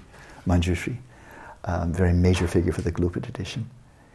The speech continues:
It's not like Manjushri, you know, if, if, if the prayers of supplication are to Manjushri, and Manjushri, they say, as your yidam, indivisible from your guru.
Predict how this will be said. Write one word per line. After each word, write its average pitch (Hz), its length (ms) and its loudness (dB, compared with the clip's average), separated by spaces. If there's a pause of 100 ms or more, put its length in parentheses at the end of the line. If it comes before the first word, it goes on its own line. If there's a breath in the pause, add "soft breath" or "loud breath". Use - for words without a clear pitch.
(260 loud breath)
It's 117 160 6
not 143 220 10
like 120 180 8
Manjushri, 104 680 4
you 104 60 2
know, 90 100 2
if, - 160 -2
if, - 220 -2
if 104 140 2
the 107 80 -2
prayers 113 420 10
of 101 80 -2
supplication 95 680 0
are 92 180 2
to 92 280 2
Manjushri, 92 640 4 (420 loud breath)
and 101 140 6
Manjushri, 117 460 8
they 101 140 6
say, 92 160 0
as 87 120 0
your 90 100 4
yidam, 117 440 6 (360 loud breath)
indivisible 107 540 8
from 90 160 2
your 87 120 2
guru. 82 240 -6